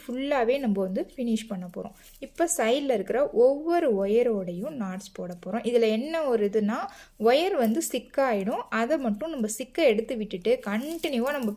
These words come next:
பின்ன போறோம். இப்போ இந்த இடத்துல வந்து, ஆ, இந்த ஆங்-, இந்த சைடா வந்த, ஆ, லைன் பார்த்தீங்கன்னா இப்படி திரும்பி இருக்கு. So, இந்த இடத்துல பார்த்தீங்கன்னா ஒரு மூணு முக்கோணம் மாதிரி குட்டியா இருக்கு இல்லையா?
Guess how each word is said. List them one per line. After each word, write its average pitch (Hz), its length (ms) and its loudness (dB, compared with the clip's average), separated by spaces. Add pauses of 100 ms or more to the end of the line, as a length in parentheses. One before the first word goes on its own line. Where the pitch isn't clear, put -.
பின்ன 233 280 -2
போறோம். 190 200 -4 (220)
இப்போ 233 480 4
இந்த 233 220 4
இடத்துல 285 240 0
வந்து, 254 400 0 (360)
ஆ, 214 380 -2 (420)
இந்த 247 280 2
ஆங்-, 262 260 0
இந்த 240 360 0
சைடா 285 400 6
வந்த, 233 680 2
ஆ, 214 380 0
லைன் 208 400 0
பார்த்தீங்கன்னா 214 400 0
இப்படி 247 280 -6
திரும்பி 285 300 0
இருக்கு. - 320 -4 (200)
So, 302 200 -2
இந்த 262 300 2
இடத்துல 233 40 0
பார்த்தீங்கன்னா 254 500 2
ஒரு 349 160 0
மூணு 269 400 -2
முக்கோணம் 226 600 2
மாதிரி 214 260 0
குட்டியா 214 300 -2
இருக்கு 214 240 -4
இல்லையா? 226 400 -4